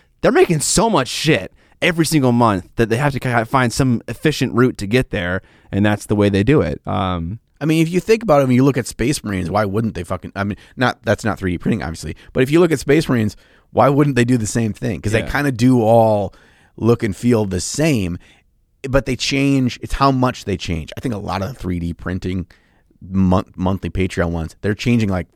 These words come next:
Speaker 2: five, ten percent. Whereas, like, if you're doing, uh, different kinds of Space Marines, you're probably changing more of that.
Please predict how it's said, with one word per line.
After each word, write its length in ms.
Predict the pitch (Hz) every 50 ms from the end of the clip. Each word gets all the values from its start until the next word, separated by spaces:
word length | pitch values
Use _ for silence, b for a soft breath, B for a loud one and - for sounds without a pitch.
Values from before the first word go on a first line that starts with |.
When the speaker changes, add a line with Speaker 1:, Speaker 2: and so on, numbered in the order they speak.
| _ _ _ _
Speaker 2:
five, 400 | _ _ - 85 82 82 87 87
ten 220 | - - - 85 87
percent. 420 | - 87 - - 87 85 92 - - b b b b b
Whereas, 420 | - 120 120 123 120 113 107 95 107
like, 180 | 104 98 -
if 100 | 104 90
you're 100 | 95 95
doing, 380 | 98 90 92 92 90 87 85 87
uh, 80 | - - _ _ _ _ _ _ _ -
different 220 | - 98 - 95 -
kinds 160 | 95 90 76
of 60 | -
Space 320 | - - 104 98 - -
Marines, 200 | 87 87 85 -
you're 60 | - -
probably 260 | - 104 98 90 87
changing 380 | - - 101 92 85 76 82 80
more 280 | 87 101 120 127 117
of 100 | 101 87
that. 240 | - - - - -